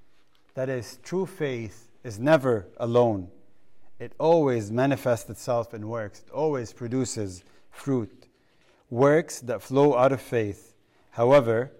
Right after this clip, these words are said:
are not the way or the ground for our justification. We should not confuse those two things together. Just because our faith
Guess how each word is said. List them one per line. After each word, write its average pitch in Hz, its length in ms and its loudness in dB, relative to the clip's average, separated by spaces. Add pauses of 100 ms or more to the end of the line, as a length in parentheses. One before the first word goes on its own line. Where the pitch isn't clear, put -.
(160)
are 113 100 -4
not 147 260 0
the 120 100 4
way 117 480 2 (600)
or 139 160 0
the 147 120 -2
ground 117 480 -2 (440)
for 131 180 -6
our 120 160 0
justification. 110 960 -12 (100)
We 107 80 -20
should 113 160 -12
not 127 200 -6
confuse 120 440 -6
those 110 220 -6
two 113 160 -10
things 113 280 -10
together. 101 460 -8 (400)
Just - 220 -16
because 123 440 -4
our 113 160 -6
faith - 440 -8